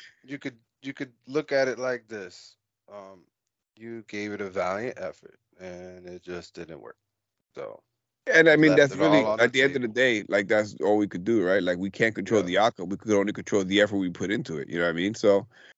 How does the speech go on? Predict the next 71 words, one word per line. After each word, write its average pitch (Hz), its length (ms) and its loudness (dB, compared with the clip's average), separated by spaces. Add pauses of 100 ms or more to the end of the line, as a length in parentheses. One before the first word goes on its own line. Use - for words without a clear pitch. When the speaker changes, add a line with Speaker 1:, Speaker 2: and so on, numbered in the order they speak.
(360)
Speaker 2:
I'm 131 200 4
at 151 160 2
the 113 140 -2
mindset, 123 400 0
like, 101 260 -4
you 110 60 -6
know, 101 100 -2
I 110 140 2
did 117 200 0
what 98 160 -2
I 117 80 0
could, 87 400 -10
you 90 80 -10
know 82 60 -6
what 80 60 -10
I - 20 -10
mean? 90 180 -6
Like, 82 200 -8 (840)
I 110 80 8
don't 123 160 6
Speaker 1:
Exactly. 92 120 -18
Speaker 2:
feel, 139 220 4
I 127 100 8
don't 139 140 4
feel 135 220 2
like, 107 320 2
you 110 140 -2
know, 104 100 0
it's 98 120 -4
like, 92 180 -4 (380)
I 104 80 8
was 113 160 6
always 101 300 4
really 113 220 4
beating 104 220 0
myself 95 400 0
up, 110 160 6
but 92 100 -4
now 110 180 4
I 110 40 6
realize, 107 280 2
like, 92 160 -2
yo, 110 120 2
like, 92 180 0
I 98 100 2
did 104 220 0
my 87 140 -2
shit, - 300 -10
you 82 80 -8
know 80 60 -4
what 82 40 -6
I 87 40 -4
mean? 85 80 2
I 87 40 0
did 92 200 0
my 85 140 0
part, 78 380 -4
and 85 200 -8
if - 240 -12
it, 78 100 -4
it 90 80 4
was, 98 260 6
it 85 140 0
didn't 95 220 0
work, 107 240 4
I 90 40 -2
mean, 90 200 -4
it's 101 160 -8
not 107 180 4
on 101 200 2
me, 76 200 -12